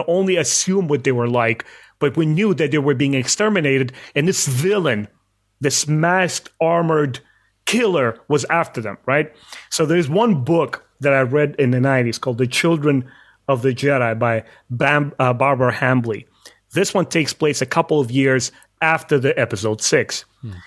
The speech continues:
Speaker 1: And I was so invested in that particular time period because I wanted to know, hey, what is happening to these Jedi families,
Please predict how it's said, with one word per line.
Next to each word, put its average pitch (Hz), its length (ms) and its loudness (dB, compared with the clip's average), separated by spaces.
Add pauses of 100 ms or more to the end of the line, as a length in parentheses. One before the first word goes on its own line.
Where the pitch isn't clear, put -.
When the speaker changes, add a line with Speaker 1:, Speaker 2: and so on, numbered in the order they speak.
Speaker 1:
And 135 100 0
I 139 40 2
was 135 120 0
so 233 260 0
invested 170 520 0
in 151 180 2
that 156 180 0
particular 131 460 0
time 185 320 0
period 127 460 0 (320)
because 151 300 0
I 156 120 2
wanted 185 500 -2
to 170 100 0
know, 151 580 0 (380)
hey, 196 140 2 (120)
what 170 220 0
is 262 140 0
happening 185 720 0 (580)
to 208 120 2
these 160 260 2
Jedi 185 440 2
families, 208 720 0